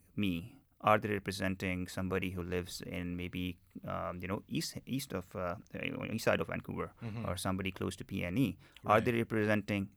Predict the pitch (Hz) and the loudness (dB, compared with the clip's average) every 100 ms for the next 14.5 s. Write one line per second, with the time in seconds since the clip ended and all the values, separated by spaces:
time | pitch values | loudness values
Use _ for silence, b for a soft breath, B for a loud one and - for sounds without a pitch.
0 | - 92 104 110 107 95 90 - 101 160 | -4 -2 2 2 2 2 -4 -2 2 2
1 | 170 b b b _ 113 95 98 92 101 | 2 b b b _ -6 -4 -4 -4 -4
2 | 127 107 98 104 127 - 98 90 98 104 | -2 -4 -4 -2 -2 -2 -8 -2 0 0
3 | 101 - 95 95 95 95 92 - 95 92 | -2 -2 -2 0 0 0 -4 -6 -4 -4
4 | 95 110 101 - 95 95 92 b b b | -4 -6 -8 -6 -6 -4 -6 b b b
5 | b b b - - 92 95 92 92 90 | b b b -10 -8 -4 -4 -2 -2 -2
6 | 101 - 92 95 - - - - - - | -2 -4 -6 -6 -10 -14 -6 -6 -6 -8
7 | - 92 92 92 92 - 98 104 - _ | -8 -6 -2 -2 -2 -4 -4 -4 -8 _
8 | _ 117 113 104 - _ B B B B | _ -4 -2 -4 -10 _ B B B B
9 | B 143 185 170 170 165 170 156 135 135 | B 8 8 8 4 4 4 2 0 0
10 | 131 127 123 123 - 120 110 123 120 123 | 0 2 0 -2 -6 -6 -6 -6 -6 0
11 | 123 127 - 131 120 113 113 117 107 110 | 2 2 -2 -4 0 0 0 -2 -2 -2
12 | 104 107 107 101 92 - - - 107 101 | -2 -2 -4 -6 -6 -10 -14 -6 -2 -2
13 | 92 95 123 123 107 107 117 110 131 123 | -2 -6 -4 -4 -2 0 0 0 0 0
14 | - 107 101 101 | 0 0 0 -2